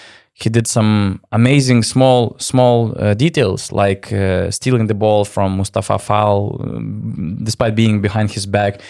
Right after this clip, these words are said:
he made some great deflection, of course, thanks to his, uh, crazy lengthy, uh, arms. Then he blocked Brazdeikis. Then he made a great defensive stop against, uh, Walkup.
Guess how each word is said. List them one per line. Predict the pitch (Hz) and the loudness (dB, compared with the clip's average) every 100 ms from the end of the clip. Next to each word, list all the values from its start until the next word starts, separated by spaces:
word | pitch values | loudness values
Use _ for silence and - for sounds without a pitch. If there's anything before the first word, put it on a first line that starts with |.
| - | -20
he | - 107 | -4 0
made | 107 104 | 2 2
some | 104 | -2
great | 98 110 107 | 0 0 0
deflection, | 104 104 101 - 98 - _ | 0 -2 -2 -2 -4 -8 _
of | 110 - | -8 -4
course, | - 101 - | 0 0 0
thanks | 107 98 | -4 -4
to | - | -4
his, | 98 101 95 - - - - _ - | -2 -2 -4 -8 -16 -20 -20 _ -2
uh, | 98 95 95 98 98 104 - _ | 0 2 2 0 -2 -4 -12 _
crazy | - 127 110 110 | 0 2 2 4
lengthy, | 110 113 110 110 104 101 - | 4 4 2 0 0 -2 -2
uh, | 104 101 98 - | 2 2 2 2
arms. | 107 107 104 101 - - - 113 | 2 2 2 0 -8 -20 -20 -2
Then | 110 113 | 0 2
he | 117 101 | 0 0
blocked | 107 107 107 - | 2 2 0 -2
Brazdeikis. | 107 101 107 101 101 | 0 2 2 2 0
Then | 101 107 | 2 2
he | 110 110 107 107 - | 2 2 2 2 -2
made | 107 104 104 | -2 0 2
a | 104 | 0
great | 107 110 110 | 0 2 2
defensive | 101 104 104 104 | 0 -2 -2 -2
stop | - 104 101 | -2 -2 0
against, | 101 104 104 - | 0 0 -2 -2
uh, | 104 101 98 | 0 2 2
Walkup. | 101 101 101 98 | 0 0 0 -2